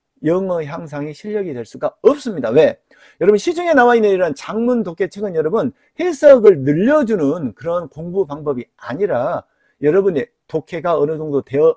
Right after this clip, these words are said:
있는 친구들은 실력 테스트용으로 나온 책입니다. 그러니까 내가 어느 정도 실력이 되어 있지 않는데 장문 독해책을 계속 공부하고 있다.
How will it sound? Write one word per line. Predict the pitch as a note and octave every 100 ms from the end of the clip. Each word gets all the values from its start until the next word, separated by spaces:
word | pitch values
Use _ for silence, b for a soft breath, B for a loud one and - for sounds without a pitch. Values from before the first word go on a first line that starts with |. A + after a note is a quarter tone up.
| _
있는 | F3+ G3 A3 B3 C4 -
친구들은 | - F4+ D#4 F3 G3+ - b b
실력 | - E4+ F4+ E4+ E4 -
테스트용으로 | - C#4+ - A3+ D3+ D3+ F#3+ C#3+
나온 | - B2+ B3
책입니다. | B3 G3+ B2+ C3+ B2 G#2+
그러니까 | D4 C#4 B3 D3 - b b b
내가 | G#3 A#3+ A3 G#3
어느 | F3+ B3+
정도 | B3 G#3+
실력이 | G3+ C#4+ D4 A3+ F3+
되어 | E3 G3+
있지 | F#3+ - F3+ - -
않는데 | B2 F3+ A#3+ B3 A3+ C4 C#4+
장문 | - E3+ A3 B3 A#3+
독해책을 | G#3 F3+ G3 - G3 D3
계속 | E3 F#3+ -
공부하고 | E3 D#3+ C#3
있다. | A#2+ G2+